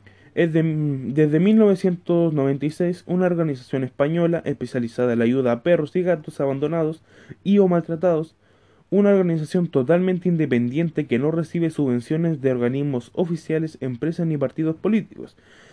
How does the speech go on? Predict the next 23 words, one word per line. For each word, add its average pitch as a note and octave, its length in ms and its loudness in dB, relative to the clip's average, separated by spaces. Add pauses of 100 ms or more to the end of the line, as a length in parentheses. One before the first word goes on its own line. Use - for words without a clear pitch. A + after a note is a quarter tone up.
(160)
No C#3 100 -2
son F#3 220 2
practicantes D#3 640 0
del C3+ 140 0
sacrificio B2 500 -2
animal, F3 400 -2
denuncian E3 520 0
juridi-, D3+ 540 0
juris-, C3 340 -4
judicialmente F#3 920 0 (320)
a B2 80 2
los C3+ 140 2
maltratadores C3+ 760 0
y C3 60 -4
buscan E3+ 400 -2 (180)
adoptantes C3 600 -2
para B2+ 240 0
todos D#3+ 240 0
los - 60 -8
animales D3 400 -4
que D#3+ 100 -2
acogen. - 400 -6 (1600)
Tres, A3 360 4